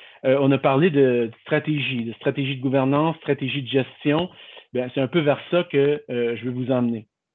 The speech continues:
Alors, ceci dit, si on regarde le titre de notre présentation, « Administrer votre, euh, votre Mi-, Microsoft Teams tout en assurant une sécurité du télétravail », et si on inversait le titre, et plutôt on dirait « Comment assurer la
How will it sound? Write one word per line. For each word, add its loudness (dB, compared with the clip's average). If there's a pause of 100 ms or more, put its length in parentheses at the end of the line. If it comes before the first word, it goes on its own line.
(1120)
Alors, 0
ceci -4
dit, -2 (600)
si 4
on 6
regarde 4
le 2
titre -2
de 2
notre 0
présentation, « -2
Administrer 0
votre, -2
euh, -2
votre -6
Mi-, -2
Microsoft -2
Teams 4 (240)
tout -8
en 2
assurant -2
une -2
sécurité -4
du -8
télétravail », 0 (720)
et -4
si 2
on 6
inversait 4
le 2
titre, -2 (200)
et -12
plutôt 0
on 2
dirait « 0 (160)
Comment 4
assurer -2
la 2